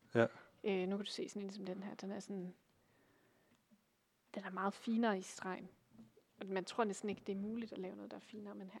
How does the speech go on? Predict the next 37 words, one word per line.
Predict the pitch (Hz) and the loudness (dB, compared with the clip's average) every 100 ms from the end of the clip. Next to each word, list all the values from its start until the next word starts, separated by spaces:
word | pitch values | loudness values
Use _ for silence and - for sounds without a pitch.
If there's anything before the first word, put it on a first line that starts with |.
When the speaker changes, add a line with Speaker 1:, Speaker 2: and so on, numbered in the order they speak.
| - | -14
Speaker 2:
kan | 208 | -12
man | 202 | -12
se | - | -12
de | - - | -14 -8
lidt | 208 - - _ _ _ _ - | -8 -8 -10 _ _ _ _ 4
Speaker 1:
Ja. | 113 | 6
Speaker 2:
i | 117 - - - | 6 -2 -18 -16
skyggerne, | - - 226 220 190 | -10 -2 0 0 0
der | 196 | -4
er | - | -8
det | 214 | -10
sådan | 214 | -10
nogle | 202 | -10
grove | - 190 208 233 - - - - - - | -6 -6 -6 -8 -12 -14 -14 -18 -20 -18
streger. | - - 196 220 214 - - | -14 -10 -8 -8 -10 -14 -12
Men | 220 | 0
det | 202 | 4
bliver, | 208 196 180 - - - | 8 8 6 0 -10 -12
ja. | - - - - - - | -12 -12 -18 -18 -16 2
Speaker 1:
Det | 107 - | 2 2
ligner | - 214 | -2 -2
Speaker 2:
Jeg | 101 | -2
synes, | |
det | - | 0
Speaker 1:
bogstaveligt | - 226 214 196 185 | 4 8 10 8 6
Speaker 2:
er | |
Speaker 1:
talt | 101 - | 2 4
bare, | 104 110 - | 6 6 6
øh, | - - - - - _ | 0 -8 -14 -20 -20 _
billeder. | - 110 117 101 - - - - - - _ - - - - 110 | 2 4 4 0 -6 -14 -20 -20 -20 -20 _ -20 -20 -20 -20 -10
Nu, | 113 110 | -6 -6
øh, | 113 107 | -6 -8
i | - | -4
hvert | 113 104 | 0 2
fald | 104 98 92 - | 2 0 0 4
den | 107 104 | 4 4
der. | 101 | 2